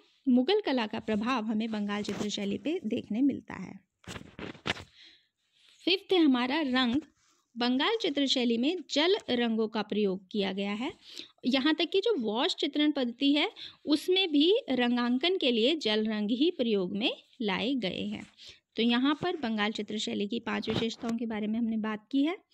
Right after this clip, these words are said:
क्वेश्चन नंबर तीन पर आ जाते हैं, बंगाल चित्र शैली के अग्रणी चित्रकार कौन से थे? तो बंगाल चित्र शैली के प्रमुख अग्रणी कलाकार रहे हैं,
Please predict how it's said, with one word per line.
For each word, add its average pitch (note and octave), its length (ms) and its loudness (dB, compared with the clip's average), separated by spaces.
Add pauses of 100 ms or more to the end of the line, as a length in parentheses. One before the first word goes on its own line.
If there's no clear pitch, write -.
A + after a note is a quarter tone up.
(420)
क्वेश्चन C#4+ 260 4
नंबर F4 220 6
तीन D#4+ 280 2
पर F4 160 0
आ E4+ 80 2
जाते D4+ 260 0
हैं, F4+ 240 4
बंगाल B3 380 2
चित्र B3+ 340 0
शैली C4 420 2
के B3+ 240 2
अग्रणी C4 500 2
चित्रकार G#3 680 -4
कौन G3 240 -2
से G#3+ 180 -4
थे? - 360 -4 (560)
तो A3 80 0
बंगाल A3+ 380 0
चित्र D4+ 280 -4
शैली C#4+ 260 0
के C#4+ 140 -6
प्रमुख C4 380 -2
अग्रणी C4 360 2
कलाकार A#3+ 540 -6
रहे A#3+ 240 0
हैं, B3+ 220 -2